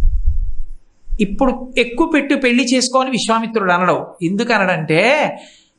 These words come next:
అది మా నాన్నగారు కదండి నిర్ణయం చెయ్యాలంటాడు, నరుడు కదూ. అప్పుడు ఎంత గౌరవభంగం.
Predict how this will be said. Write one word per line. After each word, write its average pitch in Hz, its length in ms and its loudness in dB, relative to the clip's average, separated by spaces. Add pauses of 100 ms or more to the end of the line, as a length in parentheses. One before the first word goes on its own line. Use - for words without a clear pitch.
(480)
అది 170 120 0
మా 214 160 2
నాన్నగారు 185 460 2
కదండి 190 380 0
నిర్ణయం 185 380 0
చెయ్యాలంటాడు, 165 640 0
నరుడు 170 340 2
కదూ. 233 400 -2 (1400)
అప్పుడు 190 200 2
ఎంత 185 240 0
గౌరవభంగం. 202 1080 0